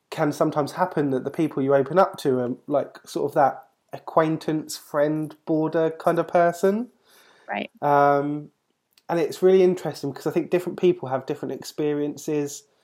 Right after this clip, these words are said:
Speaker 1: um, in that, and especially if you move around or your situation changes with employment or where you live.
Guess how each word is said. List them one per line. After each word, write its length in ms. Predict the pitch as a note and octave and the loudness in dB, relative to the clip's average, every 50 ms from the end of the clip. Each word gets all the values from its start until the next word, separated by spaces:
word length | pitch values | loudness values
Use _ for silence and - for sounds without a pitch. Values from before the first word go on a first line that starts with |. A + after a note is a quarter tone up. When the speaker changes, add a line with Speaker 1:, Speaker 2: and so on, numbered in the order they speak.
| _ _ _ _ _ _ _ - | _ _ _ _ _ _ _ -4
Speaker 1:
um, 640 | - C#3 C3 B2+ B2+ B2+ B2 B2+ B2+ B2+ B2+ B2 - - | 0 2 2 4 4 4 2 2 0 0 -2 -6 -6 -6
in 180 | D#3 D#3 D3+ | -4 -2 0
that, 160 | D#3 D3+ C#3+ | 0 0 -2
and 80 | - D3 | -2 -6
especially 380 | C#3 - - D3+ C#3+ - D#3+ D3+ | -8 -6 -8 -8 -6 -6 -8 -6
if 80 | - | -4
you 100 | E3+ D#3+ | -4 -2
move 240 | D#3+ D3+ D3+ C#3+ C3+ | 0 0 0 0 0
around 600 | C#3+ B2+ C#3 E3 E3+ F3 E3+ F3 F3 F3 E3+ D#3+ | -2 0 2 2 2 2 4 2 2 0 0 0
or 80 | D3+ C3 | 0 0
your 120 | B2+ C3 | 0 0
situation 580 | C3 - - - - - D3+ C#3+ C#3+ - D#3+ D3 | -2 -4 -8 -8 -6 -4 -4 -4 -4 -4 -8 -8
changes 560 | C3+ - D3 C#3 C#3 C#3 C#3 C3 C3+ C3 B2+ | -6 -4 -4 -2 -2 -4 -4 -4 -4 -4 -4
with 240 | C#3 C3 B2 - _ _ _ _ _ _ _ _ _ _ - | -4 -6 -6 -8 _ _ _ _ _ _ _ _ _ _ -10
employment 880 | D3 C#3+ D3 C#3 - - E3 D#3 D#3 D#3 D#3+ D#3+ D#3 D3+ D3+ D#3+ D3 - - | -8 -8 -8 -8 -8 -4 0 0 2 2 0 0 0 0 -2 -2 -4 -6 -10
or 560 | - A#2+ A2+ A2 A2 A2 G#2+ A#2 A#2 A2 - | -12 -12 -10 -8 -8 -6 -6 -8 -8 -10 -8
where 160 | B2 C#3 C3+ | -6 -4 -4
you 160 | B2+ B2 B2 | -4 -4 -6
live. 480 | A#2 B2+ C#3+ D3 D3 D3+ D3+ D3+ - - | -6 -4 -2 -2 -2 -2 -2 -6 -10 -20